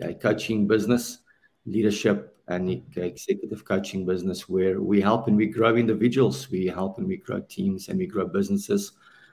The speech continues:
And the last couple of years, I've seen in the business world, you know, the importance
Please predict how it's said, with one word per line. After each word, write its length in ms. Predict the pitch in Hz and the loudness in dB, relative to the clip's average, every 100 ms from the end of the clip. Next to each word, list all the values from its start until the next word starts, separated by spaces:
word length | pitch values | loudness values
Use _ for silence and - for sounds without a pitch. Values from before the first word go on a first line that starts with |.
| _ _ - | _ _ 0
And 420 | 98 101 101 98 - | 6 10 10 8 0
the 120 | 104 | 4
last 360 | 104 110 113 - | 6 6 4 2
couple 260 | 113 110 | 0 4
of 120 | 98 95 | 2 6
years, 320 | 117 110 104 | 6 6 4
I've 120 | 98 | 0
seen 600 | - - 107 104 101 101 - - _ | -2 -2 0 2 2 2 -2 -20 _
in 100 | 101 | 2
the 80 | 95 | 2
business 480 | 90 113 131 120 - | 4 2 4 2 2
world, 440 | 95 101 98 - - | 2 4 2 -2 -10
you 140 | 98 | -6
know, 140 | 98 | -4
the 120 | 98 104 | -2 0
importance 680 | 101 101 120 123 95 95 | 0 2 2 2 -4 -6